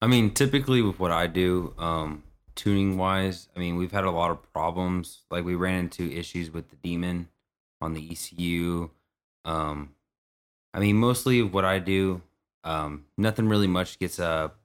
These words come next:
pushed into of a problem for me on tuning, though, you know, it,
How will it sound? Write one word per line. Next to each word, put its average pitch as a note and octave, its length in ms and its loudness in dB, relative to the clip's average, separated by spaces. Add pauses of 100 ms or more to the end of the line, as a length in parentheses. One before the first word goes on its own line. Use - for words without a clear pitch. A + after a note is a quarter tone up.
(140)
pushed G#2 260 -2
into F2+ 840 -2
of D#2+ 180 -8
a E2 40 -18
problem F2+ 420 -2
for F2 140 -6
me F2 380 -2
on F#2+ 220 -2
tuning, A#2 500 0 (580)
though, F2+ 280 2
you E2+ 140 0
know, D#2+ 200 -2
it, D#2 240 -8